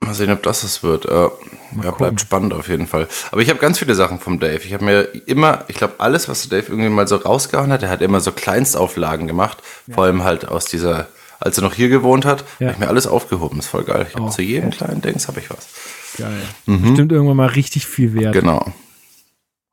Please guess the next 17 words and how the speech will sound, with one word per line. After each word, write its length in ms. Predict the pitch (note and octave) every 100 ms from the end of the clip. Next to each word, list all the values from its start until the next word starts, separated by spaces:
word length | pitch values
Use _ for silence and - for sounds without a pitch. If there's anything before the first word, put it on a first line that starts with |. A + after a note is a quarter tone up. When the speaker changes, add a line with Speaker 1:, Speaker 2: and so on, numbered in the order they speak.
| -
Speaker 1:
Richtig 580 | G2+ A2 C3+ C3+ A2+ -
viel 260 | G2+ F2+ D#2+
wert. 340 | D#2 D#2+ -
Und 80 | E2+
der 80 | E2
Dave 380 | F#2+ G2 - -
endlich 180 | A2 G#2+
mal, 220 | G#2 -
endlich 340 | B2+ D3 D3 B2
mal 80 | A#2
einen 100 | G2+
Reibach 380 | F2 E2+ E2 E2+
macht. 160 | D#2
Jetzt 180 | E2+ A#2
wird's 140 | A2+
aber 40 |
auch 20 | -